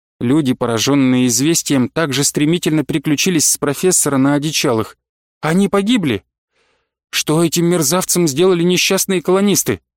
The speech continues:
Хоть кто-то выжил?" Это тоже была провокация. Такая новость должна была облететь улей со скоростью света. Теперь арест Прыгунова отошёл на второй план.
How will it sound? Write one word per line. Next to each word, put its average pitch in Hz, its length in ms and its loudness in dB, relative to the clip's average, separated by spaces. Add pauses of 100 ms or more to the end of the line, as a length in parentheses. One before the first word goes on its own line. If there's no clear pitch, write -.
(220)
Хоть - 260 -4
кто-то 214 500 -2
выжил?" 170 540 0 (1120)
Это 208 260 -2
тоже 143 400 0
была 127 240 0
провокация. 127 840 -4 (420)
Такая 156 340 -2
новость 165 520 0
должна 139 380 0
была 151 200 2
облететь 143 460 -2
улей 190 180 2
со 131 160 0
скоростью 156 480 -2
света. 131 520 -2 (600)
Теперь 175 460 -2
арест 139 420 0
Прыгунова 147 580 0
отошёл 143 360 -2
на 185 120 0
второй 160 460 0
план. 101 460 -4